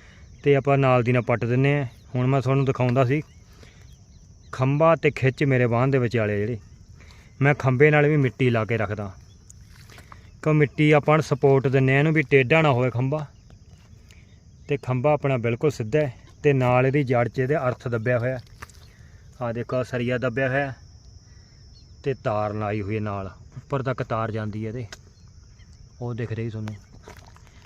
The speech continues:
ਤੇ ਸਿੱਧਾ ਖੰਭਾ, ਤੇ ਪਿੱਛੇ ਖੰਭੇ ਤੁਹਾਨੂੰ ਦਿਖਾ ਰਿਹਾ, ਉਹ ਦੇਖੋ ਤੁਸੀਂ ਕਿਵੇਂ ਟੇਢੇ, ਉਹ ਮੱਕੀ ਦੇ ਵਿਚਾਲੇ ਆ, ਉਹ ਡਿੱਗੂ ਆ ਜਮਾਂ।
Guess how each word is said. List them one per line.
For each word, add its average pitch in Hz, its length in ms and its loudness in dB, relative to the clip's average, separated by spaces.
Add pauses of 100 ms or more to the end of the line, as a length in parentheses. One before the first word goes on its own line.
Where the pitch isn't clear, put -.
(120)
ਤੇ 139 100 -4
ਸਿੱਧਾ 135 380 -2
ਖੰਭਾ, 120 360 -4 (640)
ਤੇ 151 60 -2
ਪਿੱਛੇ 147 420 0
ਖੰਭੇ 143 280 0
ਤੁਹਾਨੂੰ 139 240 0
ਦਿਖਾ 120 300 0
ਰਿਹਾ, 139 120 0
ਉਹ 147 140 0
ਦੇਖੋ 110 300 -6
ਤੁਸੀਂ 110 260 -12 (920)
ਕਿਵੇਂ 131 240 0
ਟੇਢੇ, 131 360 2
ਉਹ 160 280 2
ਮੱਕੀ 143 320 -2
ਦੇ 143 80 4
ਵਿਚਾਲੇ 127 420 2
ਆ, 143 60 2
ਉਹ 147 60 0
ਡਿੱਗੂ 117 420 -2
ਆ 113 60 -2
ਜਮਾਂ। 117 280 -4